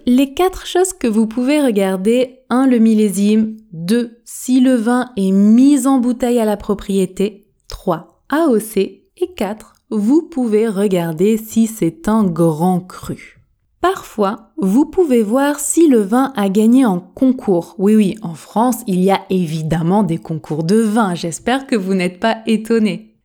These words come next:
Si un vin gagne un prix, il y aura une petite étiquette collée sur la bouteille, donc ça peut aussi vous aider à choisir.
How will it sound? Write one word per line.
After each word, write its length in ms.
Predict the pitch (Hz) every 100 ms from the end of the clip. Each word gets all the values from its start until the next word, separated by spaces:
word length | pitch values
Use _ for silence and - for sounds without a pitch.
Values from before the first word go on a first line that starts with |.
| _ _
Si 260 | - 269 311
un 180 | 320 311
vin 180 | 330 370
gagne 500 | 220 196 294 349 277
un 80 | 226
prix, 580 | 220 - - 262 285 -
il 200 | 233 226
y 100 | 240
aura 260 | 254 285 294 -
une 180 | 302 320
petite 580 | 320 - 403 415 440 427
étiquette 680 | 381 381 320 320 247 254 - _
collée 400 | 330 330 311 302
sur 280 | 311 262 254
la 100 | 247
bouteille, 480 | 208 208 190 190
donc 320 | 190 165 165 -
ça 260 | - 208
peut 320 | 202 262 254 -
aussi 560 | 320 330 311 - 262 269
vous 380 | 196 247 262
aider 320 | 196 185 226 240
à 160 | 190 185
choisir. 960 | - - - 175 160 - - - -